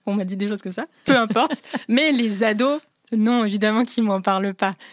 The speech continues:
J'ai deux, deux cousins que j'adore qui ont, euh, douze, seize ans, enfin, tu vois, ces tranches d'âge, qui ont mon livre, qui l'ont lu, je le sais, leur mère me l'a dit.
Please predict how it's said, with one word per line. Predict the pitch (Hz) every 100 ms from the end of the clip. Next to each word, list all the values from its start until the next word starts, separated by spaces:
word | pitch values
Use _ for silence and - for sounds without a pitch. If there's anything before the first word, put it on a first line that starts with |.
| -
J'ai | 202 208 202
deux, | 202 262 269 240
deux | 214
cousins | 240 247 220 240
que | 233
j'adore | 196 196 202 240 233
qui | - 190
ont, | 202 214
euh, | 185 185
douze, | 190 208 233 214 185
seize | 185 - 208 196
ans, | 208 214
enfin, | 214 190
tu | -
vois, | 196 202
ces | - 190
tranches | - 185 180
d'âge, | 190 226 262 -
qui | - 214 -
ont | 294
mon | 294 214
livre, | 185 208 330 392 _ _
qui | - 226
l'ont | 214 208 208
lu, | 190 214 254
je | 190
le |
sais, | 190 - 185 226
leur | 175 170
mère | 185 190
me | 190 185
l'a | 185 185
dit. | 190 190